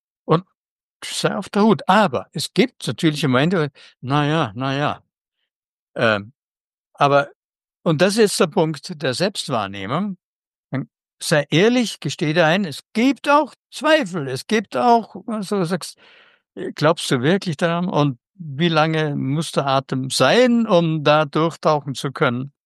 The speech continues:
und so weiter? Nein, nein. Sei es nur, dass ich denen nicht gönne, dass sie, dass sie Recht <laughs> behalten und Macht haben.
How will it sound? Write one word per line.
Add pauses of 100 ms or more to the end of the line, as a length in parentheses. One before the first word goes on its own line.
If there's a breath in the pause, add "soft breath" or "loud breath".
und
so
weiter? (400 soft breath)
Nein, (180)
nein. (760)
Sei
es
nur,
dass
ich
denen
nicht (140)
gönne,
dass
sie, (260)
dass
sie
Recht
<laughs>
behalten
und
Macht
haben.